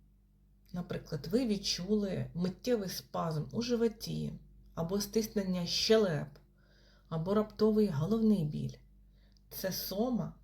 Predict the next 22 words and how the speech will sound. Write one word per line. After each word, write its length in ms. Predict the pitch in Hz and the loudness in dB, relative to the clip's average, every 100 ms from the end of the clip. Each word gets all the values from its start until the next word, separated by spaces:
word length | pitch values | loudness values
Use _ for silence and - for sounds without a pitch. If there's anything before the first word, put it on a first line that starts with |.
| - - | -20 -12
тіло, 500 | - 185 156 143 - - | -8 -4 -2 -4 -8 -8
прийняло 460 | 180 170 180 208 233 | -2 -2 0 -2 -2
удар 480 | 180 160 190 202 | -2 -2 0 0
на 140 | 170 175 | -2 -4
себе, 580 | - 180 156 147 151 - - - - - | -4 -4 -2 -2 -4 -6 -14 -20 -20 -8
бо 220 | 180 202 - | -4 -4 -2
емоція 800 | 170 165 214 240 - 165 156 - - | -2 0 -2 -2 -8 -8 -8 -8 -4
не 220 | 185 190 | 0 0
знайшла 600 | 190 175 170 - 170 - | 0 -2 -2 -4 -6 -6
виходу. 680 | 156 175 190 - 147 151 156 - - _ - - - - - | -6 -6 -6 -4 -2 -2 -4 -8 -20 _ -20 -20 -20 -20 -8
Це 200 | 196 208 | 0 2
може 280 | 294 285 | 2 2
бути 420 | 262 208 226 240 226 | 2 4 4 2 2
поведінковий 800 | 233 220 208 220 214 180 165 | 4 6 8 6 6 0 0
шлях, 680 | 160 - 156 139 - - - - - - - - - - 170 | 0 0 0 -2 -6 -14 -20 -20 -20 -20 -20 -20 -20 -16 -6
відреагування. 1000 | 175 202 202 208 202 202 151 156 165 - - _ 180 | -4 0 0 0 0 0 0 -4 -6 -12 -20 _ -8
Можливо, 460 | 185 202 240 202 | -4 0 0 0
вам 300 | 180 185 180 | -2 -4 -4
захотілося 960 | 170 165 175 - 269 339 240 220 - 190 | -4 -6 -10 -8 -8 -4 -4 -4 -6 -6
щось 540 | - - 240 247 - - - _ _ - | -6 -2 -2 -4 -10 -16 -20 _ _ -6
миттєво 540 | 202 - 247 208 170 | -6 0 2 4 2
вигукнути, 920 | 156 220 226 170 151 151 147 156 147 | 2 4 4 4 -2 -2 -2 -4 -6